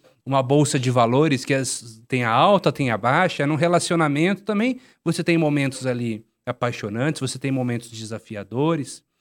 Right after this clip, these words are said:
E hoje o que, que eu vejo? Muitas vezes casais que começam aquela lua de mel maravilhosa, a primeira briguinha, o primeiro desafio, já querem se separar, porque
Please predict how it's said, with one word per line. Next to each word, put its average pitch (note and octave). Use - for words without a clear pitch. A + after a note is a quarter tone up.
E D#3
hoje E3+
o -
que, F#3
que F3+
eu F3+
vejo? C#3+
Muitas D#3
vezes C3+
casais B2+
que A#2+
começam E3+
aquela D#3+
lua D#3+
de D#3
mel D#3+
maravilhosa, D3+
a D3+
primeira G#3
briguinha, F#3+
o -
primeiro G3+
desafio, F#3
já B3+
querem A#3+
se -
separar, D3
porque D#3